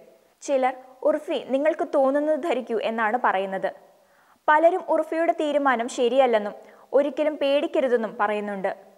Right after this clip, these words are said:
ഭൂരിഭാഗം പേരും ഉർഫിയെ പിന്തുണച്ചാണ് രംഗത്തെത്തിയത്. അടുത്തിടെ ഉർഫിക്കെതിരെ വലിയ വെളിപ്പെടുത്തലുമായി മറ്റൊരു താരം രംഗത്തെത്തിയിരുന്നു. വളരെ ഗുരുതരമായ ആരോപണവുമായി ഉർഫിക്കെതിരെ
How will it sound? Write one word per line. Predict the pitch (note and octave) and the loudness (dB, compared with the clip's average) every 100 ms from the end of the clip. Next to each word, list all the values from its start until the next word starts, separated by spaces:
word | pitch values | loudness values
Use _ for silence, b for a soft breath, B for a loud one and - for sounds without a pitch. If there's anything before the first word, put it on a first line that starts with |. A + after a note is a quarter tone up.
| b b b | b b b
ഭൂരിഭാഗം | B3+ D#4 D#4+ F4 F4 F4 F4+ | 0 2 4 4 4 4 2
പേരും | E4+ E4+ C#4 - - | 0 -2 -2 -6 0
ഉർഫിയെ | B3 B3 D4 | 0 2 -2
പിന്തുണച്ചാണ് | C#4+ B3+ A#3+ C4+ C4+ C4+ A#3 F#3 G#3 | -2 -2 -2 0 0 -2 -4 0 -2
രംഗത്തെത്തിയത്. | G3 G#3 G#3 G3 F#3+ F#3 F3+ - - _ _ b b - | 0 -2 -2 -4 -2 -2 -4 -10 -20 _ _ b b 0
അടുത്തിടെ | D#4 E4 - F4+ | 2 2 -2 0
ഉർഫിക്കെതിരെ | F4+ - C4 C4 D4+ D4+ C4+ C4 | 2 4 2 0 -4 -2 2 2
വലിയ | G#3 A#3 A#3+ C#4 | 2 0 2 2
വെളിപ്പെടുത്തലുമായി | A#3+ A3+ A3+ B3 B3+ C4 C4 G#3+ | 2 0 2 2 4 2 2 -2
മറ്റൊരു | - A3 A3 C4 C4+ | -2 -4 -4 -2 0
താരം | C#4 G#3 A3+ | 2 2 0
രംഗത്തെത്തിയിരുന്നു. | A#3+ G3 G#3+ G#3+ F#3 F#3 F3+ F#3 - _ b b b A#3 | -4 -4 -4 -4 -6 -4 -6 -8 -14 _ b b b 2
വളരെ | B3+ C4 C#4+ | 4 6 4
ഗുരുതരമായ | A3+ B3 B3+ C#4 D4 C#4+ C4+ - | 4 2 4 4 4 4 2 0
ആരോപണവുമായി | A3 A3 B3 B3+ C4 C4+ C4 A#3 G#3+ | 0 2 2 2 0 0 0 -2 -2
ഉർഫിക്കെതിരെ | G#3+ - A#3+ B3 G3 G3+ | -4 -4 0 0 0 -4